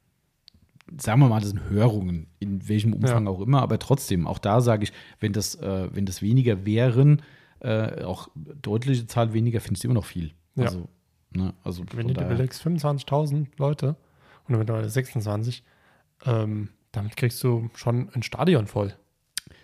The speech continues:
Speaker 2: Also jetzt
Speaker 1: Je nach
Speaker 2: kein
Speaker 1: Verein.
Speaker 2: riesengroßes, aber
Speaker 1: Ja, ja, klar. Äh, je nach Verein auf jeden Fall, ja.
Speaker 2: Ja, so
Speaker 1: Das
Speaker 2: Offenbach wahrscheinlich schon.
Speaker 1: Weiß ich nicht. Oder ach, selbst Wolfsburg passt nicht mehr rein, glaub ich.
Speaker 2: Nee.
Speaker 1: Ähm, aber ohne Scheiß, gell? Also wenn das, wenn das jetzt, äh,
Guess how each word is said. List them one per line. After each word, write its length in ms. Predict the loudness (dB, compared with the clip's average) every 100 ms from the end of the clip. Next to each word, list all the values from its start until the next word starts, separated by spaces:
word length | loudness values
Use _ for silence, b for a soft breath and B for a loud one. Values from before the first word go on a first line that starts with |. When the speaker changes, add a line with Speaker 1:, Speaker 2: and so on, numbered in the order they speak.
| b b
Speaker 2:
Also 180 | 0 0
jetzt 180 | 2 4
Speaker 1:
Je 40 |
nach 80 | 6
Speaker 2:
kein 80 | 6
Speaker 1:
Verein. 180 | 6 8
Speaker 2:
riesengroßes, 640 | 8 8 6 4 4 0
aber 560 | 0 4 6 6 4 0
Speaker 1:
Ja, 100 | 6
ja, 160 | 6 6
klar. 300 | 4 -2 -4 -10
Äh, 320 | -8 -6 -6 -10 -4
je 120 | -2
nach 100 | -2
Verein 300 | -2 -4 -2
auf 100 | -2
jeden 140 | -2 -4
Fall, 220 | -4 -4
ja. 60 |
Speaker 2:
Ja, 220 | -2 -2 -2
so 80 |
Speaker 1:
Das 160 | -2 2
Speaker 2:
Offenbach 400 | 2 2 0 0
wahrscheinlich 340 | -2 0 0
schon. 200 | 2 0 0 B B B -8
Speaker 1:
Weiß 140 | -6 -4
ich 60 |
nicht. 140 | -6 -4
Oder 260 | -2 -4 -6
ach, 100 | -12
selbst 260 | -12 -6
Wolfsburg 360 | 0 0 0 -6
passt 240 | -6 -6
nicht 80 | -4
mehr 100 | -4 -2
rein, 140 | -4
glaub 240 | -4 -8 -8
ich. 60 | -14 B B
Speaker 2:
Nee. 180 | -4 -4 B B B
Speaker 1:
Ähm, 680 | 2 6 6 6 6 6 4 0 _ _ _ -20 -20 _ _ _
aber 240 | -2 -2 0
ohne 180 | 4 6
Scheiß, 280 | 6 4 4
gell? 160 | 2 0
Also 300 | 0 -2 2
wenn 100 | 4
das, 260 | 4 0 -4
wenn 180 | 0 2
das 160 | 2
jetzt, 300 | 0 -2 -10 _
äh, 140 | -10